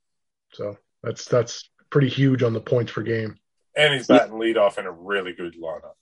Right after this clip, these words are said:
Speaker 1: Yeah.
Speaker 2: Really good lineup.
Speaker 3: Yeah, last year, I think,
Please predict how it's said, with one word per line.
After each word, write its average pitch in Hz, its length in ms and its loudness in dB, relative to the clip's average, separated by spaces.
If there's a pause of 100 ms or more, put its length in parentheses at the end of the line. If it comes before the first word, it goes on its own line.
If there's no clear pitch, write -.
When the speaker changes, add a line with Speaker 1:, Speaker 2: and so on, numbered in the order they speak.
(440)
Speaker 1:
Yeah. - 100 -12
Speaker 2:
Really 98 280 2
good 80 160 -6
lineup. 76 300 -8 (680)
Speaker 3:
Yeah, 113 160 8
last 120 440 6
year, 120 240 2
I 113 100 0
think, 113 280 -8